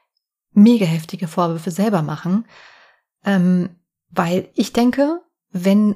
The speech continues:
sie am Telefon gewesen wäre, natürlich hätte es eigentlich überhaupt gar nicht zur Sache getan und vermutlich hätte Cousins trotzdem Erfolg gehabt, wenn er sich als Polizist ausgibt.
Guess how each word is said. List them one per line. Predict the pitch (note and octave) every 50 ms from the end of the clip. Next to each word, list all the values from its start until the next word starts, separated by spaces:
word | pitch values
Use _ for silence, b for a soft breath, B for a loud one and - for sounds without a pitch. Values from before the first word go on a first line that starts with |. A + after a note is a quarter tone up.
| -
sie | - G3 F3 F3+ G#3 G#3+ G#3 -
am | F3+ F3+ F3+ E3+
Telefon | - - - C4 C#4 C#4+ C4 C4+ - - F3+ E3+ E3 D#3+
gewesen | E3 D#3+ E3 D#3+ D#3+ D#3+ D#3+ D#3+ D#3 D#3
wäre, | D#3+ D3 D3 D3+ D#3+
natürlich | E3 F3 - - B3 B3+ F#3+ D#3 - - - _ _ _ _ _ _ _ _ _
hätte | _ - G3 F#3+ - F#3 F3+ F3 E3+ D#3+ D#3 - - - - - - - -
es | - - - - -
eigentlich | E3+ F3+ F#3 F#3+ D#3+ E3
überhaupt | F3+ E3+ E3+ F#3+ F#3 -
gar | - E3+ F3
nicht | F3+ D#3+
zur | - F3 D#3+
Sache | F#3 F3+ - G#3
getan | - D#3+ - - D#3+ - D#3 F3+ A3 A#3
und | G3 F3+ F3+ F3
vermutlich | - - F3+ E3+ F3 F3+ - - F3 F3 D#3+ - B B B B B B B B B B B B B
hätte | B G3 G3 F#3+ - G3 F#3 F3+ E3+ E3 E3+ E3 D#3+ - - _ _ _ _ -
Cousins | - - E3 D#3+ E3 E3 E3 D#3+ -
trotzdem | - - A3 A#3 - - - A3 F3
Erfolg | D3+ - - - D#3+ D#3+ D#3+
gehabt, | - C#3 C#3 C#3 - - - - -
wenn | E3+ D#3
er | D3+ D3
sich | D#3 D#3 -
als | D3 -
Polizist | _ - E3 D#3 D#3+ - F#3+ E3+ - -
ausgibt. | D3 C#3 C3 - - - F#3 F#3 - -